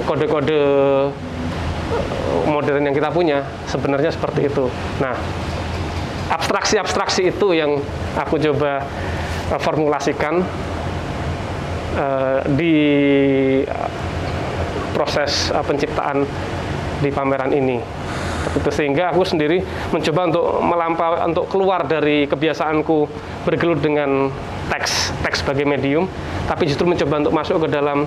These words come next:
dimensi, eh, pengalaman estetik dan abstraksinya. Seperti itu. Dan misalnya pada material-material,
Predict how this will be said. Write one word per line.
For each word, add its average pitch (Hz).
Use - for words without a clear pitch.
dimensi, 143
eh, -
pengalaman 139
estetik -
dan 147
abstraksinya. 151
Seperti -
itu. 135
Dan 180
misalnya 151
pada 139
material-material, 139